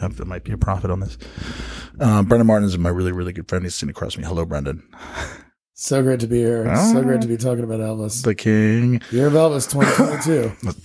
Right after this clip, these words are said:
Speaker 1: let's go.
Speaker 2: Never thought I'd say that.
Speaker 1: Let's go.
Speaker 2: And twenty twenty-three if he wins.
Speaker 1: Yes. And we're gonna do a two, parentheses of two, perhaps, if, uh,
Speaker 2: Mm-hmm.
Speaker 1: if our boy
Speaker 2: Yeah,
Speaker 1: Austin
Speaker 2: there's
Speaker 1: Butler wins. He's still in character.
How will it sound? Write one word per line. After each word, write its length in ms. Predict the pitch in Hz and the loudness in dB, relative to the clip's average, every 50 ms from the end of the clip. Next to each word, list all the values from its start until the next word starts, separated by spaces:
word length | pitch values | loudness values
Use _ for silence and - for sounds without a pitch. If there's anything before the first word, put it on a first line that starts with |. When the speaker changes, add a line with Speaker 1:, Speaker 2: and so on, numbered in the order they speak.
| - _ | -4 _
Speaker 1:
let's 160 | 95 90 - | 0 0 0
go. 280 | - - 76 71 65 - - - | 0 0 2 2 0 -2 -6 -8
Speaker 2:
Never 180 | - 107 107 107 | -8 -6 -6 -4
thought 180 | 104 123 113 110 | -4 -2 -2 -2
I'd 120 | 104 101 | -2 -2
say 140 | - 120 117 | 0 0 0
that. 240 | 117 117 110 101 - - - - - | 2 0 0 -2 -4 -10 -12 -10 -8
Speaker 1:
Let's 120 | - - | -8 -6
go. 240 | - - 143 139 147 | -2 0 0 2 2
Speaker 2:
And 120 | 147 147 139 | 2 2 2
twenty 220 | 143 147 127 120 | 2 4 4 4
twenty-three 380 | 101 123 113 110 104 120 107 104 | 2 2 2 2 0 0 0 0
if 80 | 90 | 0
he 80 | 104 104 | -2 -4
wins. 360 | 104 98 98 95 92 - - - - 95 92 - - - - - - - - | -2 -4 -4 -4 -6 -8 -10 -8 -10 -10 -12 -12 -18 -20 -20 -20 -12 -6 -2
Speaker 1:
Yes. 360 | 98 95 90 - - - - - - - | -2 0 0 -2 -4 -6 -8 -12 -10 -6
And 140 | 87 92 95 | -2 0 2
we're 80 | 95 | 2
gonna 120 | 95 95 98 | 4 4 4
do 60 | 92 | 2
a 40 | 87 | 2
two, 280 | - - 110 104 98 90 - - - - | 2 2 2 2 2 2 -2 -8 0 0
parentheses 380 | - 110 107 - - 85 78 - | 2 2 2 0 0 0 0 0
of 200 | - 95 92 95 | -2 -4 -4 -4
two, 260 | - - 104 90 80 85 | -2 0 0 0 0 -2
perhaps, 480 | - 73 78 95 90 90 90 - - - | -4 -4 -2 0 0 -2 -2 -4 -4 -2
if, 280 | 120 98 80 80 82 | -2 -2 -2 -2 -2
uh, 220 | 82 76 69 65 80 | 0 0 0 -2 -4
Speaker 2:
Mm-hmm. 300 | 90 95 82 90 113 117 - - _ _ _ | -6 -10 -10 -10 -10 -10 -10 -14 _ _ _
Speaker 1:
if 100 | 78 - - _ _ _ _ _ _ _ _ _ | -8 -8 -8 _ _ _ _ _ _ _ _ _
our 100 | 85 85 | -6 -4
boy 180 | 80 87 82 80 | -2 0 0 0
Speaker 2:
Yeah, 40 | 67 - | 2 2
Speaker 1:
Austin 220 | - - - - - | 2 2 2 0 0
Speaker 2:
there's 120 | - 67 | 0 2
Speaker 1:
Butler 120 | 76 80 - | 0 0 0
wins. 140 | - - - - - | -2 -4 -6 -10 2
He's 140 | - 185 - | 4 4 4
still 180 | - - 139 123 | 6 4 2 0
in 80 | 110 - | 0 -2
character. 440 | - 82 78 78 - - 71 - | -4 -4 -4 -4 -6 -10 -12 -12